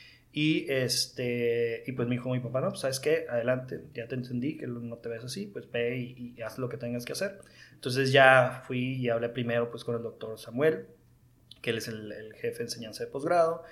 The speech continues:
y pues ya le comenté, "¿Sabe qué, doctor? Pues muchas gracias por todo, la verdad aprecio mucho lo que aprendí, que eso es otra cosa importante, a pesar de que había tomado esa decisión, pues eso no quita todo el aprendizaje que tuve". Eh,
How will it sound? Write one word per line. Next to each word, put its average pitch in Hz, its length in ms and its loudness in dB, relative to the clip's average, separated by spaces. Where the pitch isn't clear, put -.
y 139 100 -4
pues 127 140 2
ya 120 120 6
le 120 100 2
comenté, 127 460 0
"¿Sabe 135 180 -2
qué, 156 80 -2
doctor? 156 380 2
Pues 127 100 -2
muchas 127 260 0
gracias 139 360 4
por - 200 -8
todo, 143 280 2
la 131 100 2
verdad 120 200 2
aprecio 120 340 -2
mucho 123 260 -2
lo 117 80 -4
que 127 80 -2
aprendí, 131 500 -2
que 127 120 -4
eso 117 180 -4
es 120 60 -8
otra 123 200 -6
cosa 123 160 -4
importante, 123 560 -4
a 120 120 -6
pesar 117 280 -4
de 123 120 -6
que 123 240 0
había 110 360 -6
tomado 117 200 -6
esa 120 120 -8
decisión, 135 280 -6
pues 127 240 -8
eso 131 160 -2
no 131 100 0
quita 131 300 0
todo 131 100 4
el 131 80 6
aprendizaje 120 640 -2
que - 80 -10
tuve". 151 500 0
Eh, 123 560 2